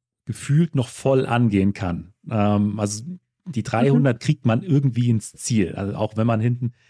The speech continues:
Speaker 1: ein bisschen knautschen muss, es wird nicht so ein, äh, es wird nicht so hart wie bei den, bei den vierhundert. Deswegen, ähm, fand ich das eigentlich auch immer eine ganz,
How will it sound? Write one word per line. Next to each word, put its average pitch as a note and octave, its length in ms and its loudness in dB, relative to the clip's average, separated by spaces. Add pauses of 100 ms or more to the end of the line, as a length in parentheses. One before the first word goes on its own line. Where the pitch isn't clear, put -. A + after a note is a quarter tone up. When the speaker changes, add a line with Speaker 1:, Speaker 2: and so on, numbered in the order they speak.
(280)
Speaker 1:
ein G#2 100 -4
bisschen C#3 280 2
knautschen B2 440 0
muss, B2 240 0
es - 160 -6
wird A2+ 180 0
nicht B2+ 160 2
so A#2 200 2
ein, A2+ 320 0
äh, A2+ 200 -2
es - 160 -8
wird A#2+ 140 2
nicht C3+ 100 4
so A#2+ 140 2
hart G#2 240 0
wie A2 80 0
bei G#2 160 2
den, G2 180 -2 (440)
bei G#2 120 0
den G2+ 140 0
vierhundert. G2+ 500 0
Deswegen, A2+ 600 2
ähm, G#2 320 0 (800)
fand B2+ 320 -2
ich A#2 100 -6
das - 340 -2 (260)
eigentlich C#3+ 560 -2
auch C#3 240 -4
immer B2+ 180 2
eine A#2+ 180 2
ganz, B2 380 0